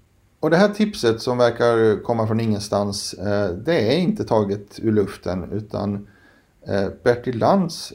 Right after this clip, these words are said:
eh, jobbade också själv som vaktmästare på Karolinska sjukhuset. Han jobbade inte bara på Grand utan hade två jobb.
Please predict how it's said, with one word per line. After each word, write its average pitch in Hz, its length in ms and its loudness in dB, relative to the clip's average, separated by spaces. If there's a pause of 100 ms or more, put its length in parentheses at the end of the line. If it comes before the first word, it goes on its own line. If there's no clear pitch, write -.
(140)
eh, 107 200 2 (160)
jobbade 117 400 0
också 123 220 -2
själv 185 340 2
som 139 160 -6
vaktmästare 110 520 -4
på - 80 -12
Karolinska 107 360 -4
sjukhuset. - 680 -6 (240)
Han 107 160 -6
jobbade 120 240 -2
inte 139 140 -6
bara 139 260 4
på 131 300 -2
Grand 92 420 -4
utan 110 220 -10
hade 107 180 -8
två 170 220 -2
jobb. - 240 -4